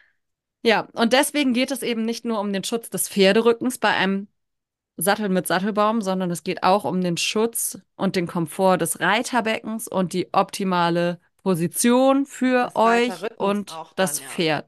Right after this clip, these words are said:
Speaker 1: ne?
Speaker 2: Ja.
Speaker 1: Genau. Als nächstes würde ich jetzt noch mal, was hatte ich jetzt mir noch notiert?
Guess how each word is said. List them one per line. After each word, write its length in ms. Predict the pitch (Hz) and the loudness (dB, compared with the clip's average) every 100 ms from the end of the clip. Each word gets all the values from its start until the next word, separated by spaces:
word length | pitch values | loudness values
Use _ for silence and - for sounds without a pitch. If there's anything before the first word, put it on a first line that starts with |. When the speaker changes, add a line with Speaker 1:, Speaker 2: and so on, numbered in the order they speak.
| - | -2
Speaker 1:
ne? 200 | 220 269 - - - - - - | 0 0 -4 -20 -20 -20 -20 -20
Speaker 2:
Ja. 180 | 160 - _ _ _ - | -20 -20 _ _ _ 0
Speaker 1:
Genau. 500 | 285 277 196 175 170 - - - | 4 4 4 4 2 -4 -14 -2
Als 240 | 202 202 | 0 0
nächstes 400 | 202 220 - 254 | 2 0 0 -2
würde 240 | 233 226 214 | 2 4 4
ich 160 | 220 | 0
jetzt 200 | 240 233 | -2 -4
noch 140 | 214 208 | -4 -2
mal, 220 | 214 214 | 0 0
was 160 | 202 - | 0 -2
hatte 140 | 214 | -4
ich 80 | 196 | -4
jetzt 180 | 196 - | -6 -2
mir 120 | 202 | 0
noch 180 | 202 180 | 0 0
notiert? 760 | 185 - - 247 269 277 - | -2 -2 0 4 6 4 2